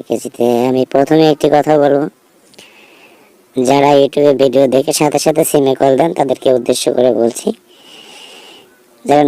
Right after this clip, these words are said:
নতুন অবশ্যই চ্যানেলটি সাবস্ক্রাইব করবেন এবং পাশে থাকা বেল আইকনে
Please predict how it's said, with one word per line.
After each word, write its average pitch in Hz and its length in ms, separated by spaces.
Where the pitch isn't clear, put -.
নতুন 147 200
অবশ্যই 147 280
চ্যানেলটি 147 340
সাবস্ক্রাইব 139 420
করবেন 151 280
এবং 135 140
পাশে 127 280
থাকা 135 220
বেল 131 160
আইকনে 123 300